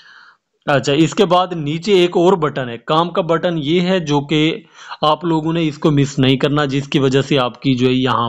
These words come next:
वाली स्पीड बढ़ती है, ठीक है। अब यहाँ पे हम क्लिक करते हैं क्वेस्ट के ऊपर। क्वेस्ट के ऊपर आपने चेक करना है, यहाँ पे आपको रिवॉर्ड का इस तरह का ऑप्शन आते हैं।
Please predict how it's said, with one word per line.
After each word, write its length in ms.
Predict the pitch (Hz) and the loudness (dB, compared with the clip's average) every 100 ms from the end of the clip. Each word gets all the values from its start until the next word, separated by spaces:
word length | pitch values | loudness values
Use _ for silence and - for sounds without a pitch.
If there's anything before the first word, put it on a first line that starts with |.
| 113 | -2
वाली 280 | 123 139 151 - - | 0 0 -2 -10 -20
स्पीड 380 | - - 143 131 | -20 -2 0 2
बढ़ती 380 | 123 110 - 113 | 0 -4 -4 -2
है, 120 | 113 | -2
ठीक 240 | 113 127 165 | -2 -2 -2
है। 60 | 170 165 - - - - 170 | -2 -8 -16 -20 -20 -6 -6
अब 120 | 180 | -2
यहाँ 240 | 185 170 | 0 0
पे 120 | 170 | 2
हम 200 | 190 175 170 | -2 -2 -4
क्लिक 260 | 165 135 139 | -2 -2 -2
करते 280 | 117 127 | -6 -4
हैं 140 | 113 113 | -4 -6
क्वेस्ट 540 | - _ 156 147 - | -10 _ 0 0 -4
के 120 | - | -4
ऊपर। 260 | 127 98 110 - - - - | -4 -2 -10 -10 -20 -6 0
क्वेस्ट 340 | 180 202 226 | 0 0 -6
के 120 | 190 | -2
ऊपर 220 | 196 196 | 0 2
आपने 340 | 180 170 180 185 | 2 2 0 -4
चेक 260 | 175 151 156 | -2 -2 0
करना 240 | 160 180 | -2 -2
है, 60 | 185 | -2
यहाँ 280 | 156 147 | -2 -2
पे 140 | 143 175 | 0 0
आपको 280 | 143 139 170 | 0 0 -2
रिवॉर्ड 420 | 143 127 139 135 | 0 0 0 0
का 120 | 147 | -6
इस 200 | 135 - | -8 -8
तरह 140 | 139 135 | -6 -4
का 120 | 160 151 - | -4 -6 0
ऑप्शन 340 | 151 143 170 131 | 0 2 0 -2
आते 220 | 113 120 | -6 -6
हैं। 200 | 110 | -6